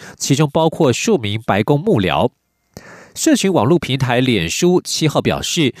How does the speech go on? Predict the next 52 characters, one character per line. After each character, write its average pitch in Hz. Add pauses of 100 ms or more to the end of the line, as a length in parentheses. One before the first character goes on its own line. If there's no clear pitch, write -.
(160)
将 160
会 151
封 190
锁 139
美 98
国 113
总 143
统 127
川 135
普 151
的 110
脸 101
书 151
及 113
I 165
G 160
的 147
账 180
号 127
至 139
少 113
两 95
周， 147 (340)
或 180
是 -
可 -
能 104
无 123
限 185
期 123
停 127
权， 98 (260)
直 -
到 175
政 226
权 123
完 120
成 123
和 170
平 143
转 76
移。 87 (480)
脸 156
书 269
执 175
行 185
长 120
祖 -
克 175
伯 127
表 85
示， 151